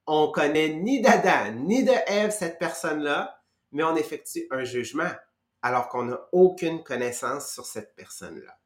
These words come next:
Là, faut pas se taper sur le dos, ok, se dire, « Ben voyons, je suis une mauvaise personne. » Oubliez pas, la vie, l'être humain est basé sur une imitation. Donc,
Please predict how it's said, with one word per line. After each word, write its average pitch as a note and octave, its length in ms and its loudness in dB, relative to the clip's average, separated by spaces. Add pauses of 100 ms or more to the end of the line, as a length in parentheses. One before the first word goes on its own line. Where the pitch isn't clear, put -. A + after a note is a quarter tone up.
(580)
Là, C#4 360 6
faut E3 120 0
pas G3 160 6
se G#3 100 2
taper E3+ 300 4
sur - 160 0
le C3 80 2
dos, F3 340 6
ok, - 120 -2
se D3 180 -2
dire, « C#3+ 200 2 (420)
Ben D3 140 4
voyons, F3 460 6
je - 80 -2
suis E3+ 120 -2
une D#3 60 -4
mauvaise E3 340 4
personne. » C#3+ 600 -4 (280)
Oubliez D#3 340 4
pas, F#3+ 460 2 (260)
la D3+ 280 4
vie, D#3 680 -2
l'être F#3 420 2
humain E3 440 0 (100)
est C#3+ 140 2
basé C#3 480 2
sur C3+ 280 -2
une C3+ 200 2
imitation. C#3 880 -2 (420)
Donc, C#3 260 2